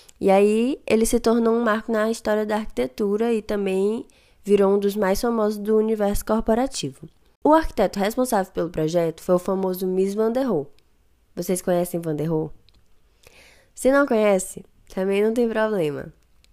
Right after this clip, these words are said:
Lá no meu Instagram eu já fiz um post sobre ele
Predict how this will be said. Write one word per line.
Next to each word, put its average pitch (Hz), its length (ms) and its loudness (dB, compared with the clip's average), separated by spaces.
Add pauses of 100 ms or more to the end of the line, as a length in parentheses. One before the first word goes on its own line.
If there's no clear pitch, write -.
(760)
Lá 180 180 2
no 202 60 4
meu 208 120 4
Instagram 185 580 2
eu 202 220 2
já 165 140 -2
fiz 185 200 -6
um 180 80 -2
post 180 280 -4
sobre 175 280 -2
ele 202 600 0